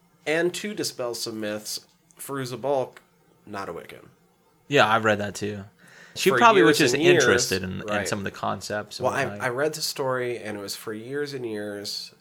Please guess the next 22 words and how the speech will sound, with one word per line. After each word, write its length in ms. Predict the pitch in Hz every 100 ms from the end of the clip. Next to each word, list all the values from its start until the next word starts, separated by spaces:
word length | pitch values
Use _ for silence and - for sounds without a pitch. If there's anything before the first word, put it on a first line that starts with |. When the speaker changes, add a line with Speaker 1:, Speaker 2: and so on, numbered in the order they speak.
| _ -
Speaker 1:
it 80 |
was 160 | 104 104
reported 460 | 101 - 104 104 104
that 160 | 90
she 240 | - - 101
was 360 | 98 101 95
a 60 | 90
Wiccan, 560 | 92 85 - 90 73 85 _ _ _ -
because 720 | 98 - 101 95 95 90 - _ _ _ -
in 180 | 104 92
some 240 | - 113
of 60 | 98
the 60 | 90
supporting 520 | - - 143 135 113
materials 580 | 104 110 104 98 101 101
in 100 | 85
the 80 |
original 400 | 85 95 98 90
D 160 | 87 92
V 160 | 90 82
D 160 | 110
release, 580 | 101 95 92 85 78 -